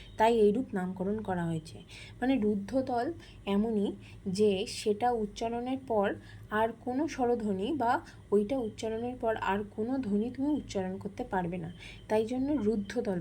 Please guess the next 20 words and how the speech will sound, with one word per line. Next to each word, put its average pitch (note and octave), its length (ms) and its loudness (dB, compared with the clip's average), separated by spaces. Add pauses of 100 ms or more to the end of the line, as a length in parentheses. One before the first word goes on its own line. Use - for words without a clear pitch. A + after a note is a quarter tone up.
বলা E3 200 0
হয়েছে, F3 200 -4 (140)
যেটা F#3+ 220 2 (460)
বেঁধে A3+ 360 4
রাখে। D#3 280 -6 (2250)
আচ্ছা, G3 220 -6 (360)
হলন্ত C#4+ 420 4 (140)
শব্দ C#4 240 2 (120)
কাকে A3+ 320 0
বলে? A3 180 0 (460)
বলছে, A#3+ 220 6 (140)
যে A3 100 6 (160)
শব্দের G3+ 400 2 (140)
উচ্চারণে G3+ 580 2 (600)
শেষে, B3+ 380 2 (420)
যে B3 120 4 (140)
শব্দের C4+ 440 2
উচ্চারণে B3 420 0 (100)
শেষে A#3 240 0 (120)
স্বরধ্বনি B3+ 540 4